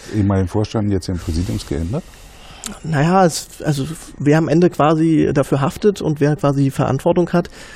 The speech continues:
Speaker 2: ähm, das ist, äh, glaub ich, schon entscheidend. Ähm,
Speaker 1: Aber ein ehrenamtlicher Vorstand haftet doch eigentlich nicht, oder?
Speaker 2: Doch.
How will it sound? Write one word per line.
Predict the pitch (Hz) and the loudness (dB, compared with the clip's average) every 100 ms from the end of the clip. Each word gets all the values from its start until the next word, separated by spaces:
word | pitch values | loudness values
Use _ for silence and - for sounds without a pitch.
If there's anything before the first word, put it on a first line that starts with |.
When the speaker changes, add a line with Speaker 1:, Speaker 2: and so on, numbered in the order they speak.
| - - - - | -20 -20 -20 -4
Speaker 2:
ähm, | 139 135 143 143 143 139 - - - - | 0 2 4 4 2 0 -4 -14 -10 -2
das | 139 147 | -2 -2
ist, | - - - | -6 -6 -2
äh, | 139 131 123 | 0 -2 0
glaub | 139 135 | 0 2
ich, | - | 2
schon | 143 151 135 | 2 4 2
entscheidend. | 123 - 117 127 123 - - - - - | 0 0 2 2 0 -6 -16 -20 -12 -2
Ähm, | 131 123 120 117 | 0 2 2 2
Speaker 1:
Aber | - | 0
ein | 85 | 0
ehrenamtlicher | 90 90 92 95 95 101 - 95 | -2 -2 -2 -4 -2 -4 -2 -4
Vorstand | 110 98 104 90 - | -4 -4 -4 -4 -4
haftet | 95 - 107 - | -6 -4 -6 -6
doch | 95 - - - | -8 -10 -16 -6
eigentlich | 92 85 - | -4 -4 -2
nicht, | 110 - 76 | -2 -2 -8
oder? | 76 76 71 | -6 -6 -8
Speaker 2:
Doch. | 76 110 107 | -2 -2 -2